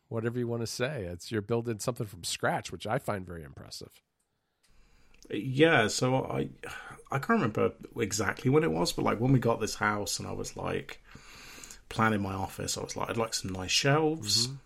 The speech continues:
Speaker 2: You know, I probably wanted, like, four or five of them, and then, um, I needed a new desktop, 'cause the desktop that I'm using right now is one of those ikea ones that's basically filled with cardboard inside.
Speaker 1: Oh, yeah.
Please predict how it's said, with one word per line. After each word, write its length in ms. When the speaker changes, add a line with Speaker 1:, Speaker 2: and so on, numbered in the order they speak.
Speaker 2:
You 100
know, 200
I 40
probably 280
wanted, 260
like, 140
four 280
or 40
five 340
of 100
them, 360
and 140
then, 280
um, 280
I 80
needed 280
a 20
new 160
desktop, 640
'cause 300
the 100
desktop 600
that 60
I'm 180
using 280
right 220
now 320
is 200
one 140
of 60
those 180
ikea 520
ones 360
that's 360
basically 520
filled 320
with 140
cardboard 560
inside. 540
Speaker 1:
Oh, 40
yeah. 140